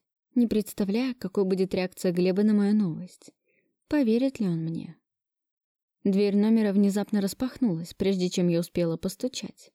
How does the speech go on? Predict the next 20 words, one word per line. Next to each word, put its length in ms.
и 100
твёрдые 440
мужские 480
руки 260
затянули 500
меня 300
в 60
номер. 360
Глеб 360
просто 340
прожигал 560
меня 240
взглядом, 640
давая 380
почувствовать 640
весь 180
клокотавший 640
в 60
нём 180
гнев. 280